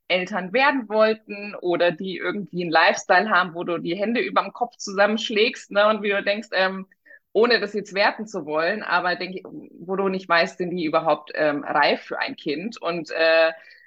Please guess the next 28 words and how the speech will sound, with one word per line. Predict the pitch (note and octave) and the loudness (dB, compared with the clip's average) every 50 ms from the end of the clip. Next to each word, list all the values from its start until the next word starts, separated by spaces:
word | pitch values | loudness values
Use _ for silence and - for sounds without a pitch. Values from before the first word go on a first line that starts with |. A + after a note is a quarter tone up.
| _ _ _ _ _ _ _ _ _ _ _ _ _ _ _ _ _ _ - | _ _ _ _ _ _ _ _ _ _ _ _ _ _ _ _ _ _ 0
ja, | F3 F#3 E3 - | 4 4 4 4
ich | E3 G3 - | 2 2 0
hab | A3+ G3+ - - D3+ - | 0 0 -2 -4 -10 -6
für | G#3 F3+ | -4 -2
meinen | F3+ F3 E3 E3+ F#3+ A#3 C#4 | 0 2 4 4 4 2 0
Teil | - A3+ F#3+ - D3+ | -2 -4 -4 -2 0
ja | D#3+ C#3+ | 0 0
auch | G#2+ E3 - | 0 -2 -4
so | - - - G3 G#3+ C#4+ | -6 -8 -6 -4 -4 -4
viel | - - - A3 G#3 - | -4 -6 -8 -8 -6 -6
an | - E3+ F3 | -6 -6 -6
mir | F3 F3+ F3+ | -8 -6 -2
gearbeitet | - E3+ - A#2+ D3 E3+ G3 E3 D#3+ D3 C#3 C#3+ D3 - A3 F#3+ F#3+ G3+ G3 - | 0 0 2 2 2 2 0 0 0 0 -2 -2 -4 -4 -6 -6 -6 -6 -6 -8
und, | - - D#3+ E3 E3 F3 F3 F3 - - | -8 -4 -2 -2 -2 -2 -6 -8 -6 -2
ähm, | - E3 E3 E3 D#3+ D#3+ E3 E3 E3 E3 E3+ - _ _ _ _ _ _ _ _ _ _ _ _ _ _ - | 2 4 4 4 4 2 -2 -6 -8 -8 -10 -14 _ _ _ _ _ _ _ _ _ _ _ _ _ _ -16
so | - - G3+ | -12 -6 -2
manchmal | G3+ F3+ G3+ G#3+ G#3+ G3+ F#3+ | -2 0 2 2 0 0 0
dieses, | G3 G#3 G3+ F#3+ G3 - - | -2 -4 -6 -6 -8 -4 2
"Warum | F3+ F3+ G3+ G#3+ - A3 G#3+ | 2 4 4 4 2 -2 -2
hab | G#3+ - - - _ _ _ - | -4 -6 -8 -12 _ _ _ -6
ich | A3 A3+ A3+ | -4 0 2
jetzt | A#3+ A3 A3 - - | 0 0 0 -2 -8
das | G3+ G3+ - - | -8 -6 -2 0
nicht | A3 A3 G#3+ - - | 0 0 0 -2 -4
verdient?" | - G3 F3+ - G3 G#3 G#3+ F#3+ E3 D3 - - D3 | -2 -2 0 2 4 4 6 6 4 2 -2 0 2
Oder | D#3+ D#3+ F3 F3 E3+ D#3+ | 2 4 6 6 6 6
"Warum, | E3+ E3+ F3+ F#3 G3+ G3 F#3+ G3 G3 F#3+ F#3 - | 6 6 4 4 2 0 0 -2 -4 -6 -6 -4
ähm, | E3+ F3 F3 E3+ E3+ F3 F3 F3 F3 E3+ F3+ | -2 -2 0 -2 -2 -4 -8 -12 -14 -14 -16